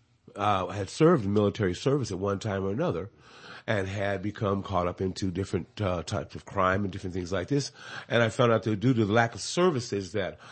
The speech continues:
our veterans returning home from war and, uh, active duty, uh, weren't getting that much of support about coming home. We have a sad condition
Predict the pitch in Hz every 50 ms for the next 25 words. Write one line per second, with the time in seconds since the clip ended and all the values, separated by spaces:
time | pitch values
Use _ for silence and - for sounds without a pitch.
0 | - - - 110 107 104 90 98 104 98 - - 110 104 101 - - 127 101 -
1 | - 123 113 104 90 95 107 110 110 104 98 - - 120 123 139 139 135 127 120
2 | - 98 90 90 80 80 85 87 113 123 - _ _ _ _ _ _ - - -
3 | - - - 117 127 139 139 123 110 101 90 - - 98 95 - - - 87 80
4 | 78 78 78 76 90 104 - - - - - - - - _ - 110 107 104 104
5 | 101 98 95 - - - 117 117 117 117 113 101 - 131 120 117 107 101 90 113
6 | 113 107 127 123 123 123 139 - - - 120 - - - - 185 156 117 107 -
7 | - - - - - 90 98 98 95 92 - 104 101 92 90 95 104 147 156 110
8 | - - - - - - - - - - - - 113 131 139 127 113 104 101 -
9 | - - 139 135 139 143 135 - 139 120 113 165 208 - - - 85 64 -